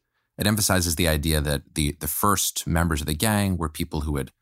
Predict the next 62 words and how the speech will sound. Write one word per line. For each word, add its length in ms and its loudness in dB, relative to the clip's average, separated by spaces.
fled 400 2
Central 320 0
America 540 2
as 120 -4
teenagers, 560 -2
often 300 -2
without 280 0
their 120 -2
parents. 480 0
It 120 0
emphasized 420 2
that 140 -4
people 200 0
who 120 0
are 80 0
crossing 520 0
borders, 640 2
whether 200 2
they're 100 2
being 200 0
deported 440 0
or 40 4
whether 180 2
they're 100 -2
coming 260 -2
across 360 0
the 80 -6
border, 480 0
are 80 4
often 160 2
doing 220 2
it 40 -2
without 380 -2
their 160 0
parents. 480 -2
First 200 2
of 40 6
all, 60 4
I'm 140 6
wondering 260 4
if 80 -2
you 80 2
think 160 2
that's 220 0
accurate. 560 0
And 120 0
second 200 0
of 80 0
all, 200 2
even 160 0
if 80 0
it 40 -2
was 260 2
accurate 300 0
historically, 500 0
is 180 -2
it 60 0
still 300 0
accurate 360 -4
today 380 0
at 80 -8
all? 260 -12